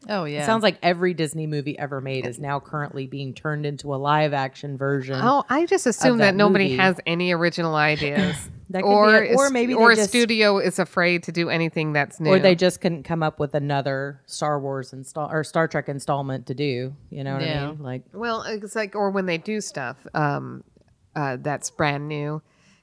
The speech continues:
Speaker 3: they don't give 'em a budget to do anything.
Speaker 2: Right.
Speaker 3: And so then you kinda get some shit like, uh, what was that? Jupiter Ascending was shit. And,
Speaker 2: Mm.
Speaker 3: you know, like,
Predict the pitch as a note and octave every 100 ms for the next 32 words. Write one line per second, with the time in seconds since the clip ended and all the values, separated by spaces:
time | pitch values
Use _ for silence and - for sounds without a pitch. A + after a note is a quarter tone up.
0 | _ E3 E3 F3+ E3+ D#3+ D3 D3 C#3 D3+
1 | C#3+ - - D3 B2+ A2+ - - C3+ B2+
2 | B2 D#3+ D#3+ E3+ F3 E3+ D#3+ D#3+ D#3 D3+
3 | - - C#3 - D#3+ - D3 B2+ C3 B2+
4 | A2+ E2+ - - _ _ _ _ _ D#3
5 | F3 B2 C#3 - - E3+ D#3+ C#3+ - D3+
6 | D#3+ D#3+ D#3 D3 - D3+ D3+ - D3 C3+
7 | C3+ C3+ C3+ D3 C#3+ A#2 - D3 -